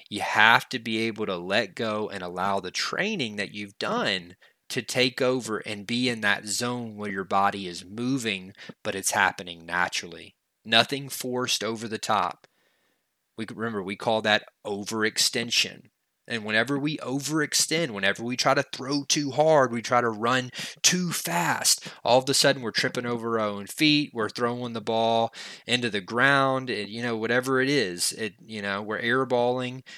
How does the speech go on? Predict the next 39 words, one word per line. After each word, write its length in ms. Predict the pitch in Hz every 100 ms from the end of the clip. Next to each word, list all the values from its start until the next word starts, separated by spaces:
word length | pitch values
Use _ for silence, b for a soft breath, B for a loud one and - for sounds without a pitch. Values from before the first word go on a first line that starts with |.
| B -
like, 140 | 110 - _
we 160 | 117 123
c-, 180 | - - _
it 140 | - 110
has 260 | 131 127
to 100 | -
happen 440 | 104 107 104 101 95
naturally. 640 | 92 92 - - 82 73
We 120 | 101
can't 320 | 107 123 127
force 560 | - - 156 135 113 -
it. 160 | 104 -
It 140 | 113
needs 240 | 107 113 -
to 80 |
just 460 | 123 123 - - -
flow, 560 | - 143 143 131 98 90
and 100 | 95
that's 220 | 110 -
where 60 |
you've 180 | 123 117
gotta 200 | 117 107
get 220 | 107 104
your 80 | 110
mind 240 | 101 101 104
to 60 |
the 80 | 101
point 240 | - 107 -
where 140 | 107
it 100 | 101
trusts 420 | - 110 110 -
your 120 | 123
body, 440 | 104 95 92 85 85 B B B
and 140 | 101
your 120 | 95 95
body 380 | 95 98 104
trusts 400 | 101 - 92 -
your 120 | - 90
mind. 420 | 78 78 -